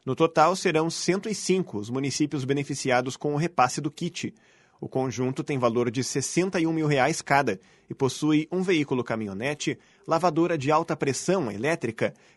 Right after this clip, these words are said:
carrinhos plataforma, balança de piso e estrados plásticos.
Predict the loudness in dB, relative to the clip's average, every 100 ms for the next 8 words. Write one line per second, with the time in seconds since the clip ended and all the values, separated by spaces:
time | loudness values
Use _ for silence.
0 | _ 0 0 0 -2 -2 -2 -2 4 6
1 | 6 0 -4 _ 0 4 4 2 0 0
2 | -2 0 0 2 0 -4 _ -4 -2 -2
3 | 2 2 2 0 0 0 0 -6 -8 -12
4 | -16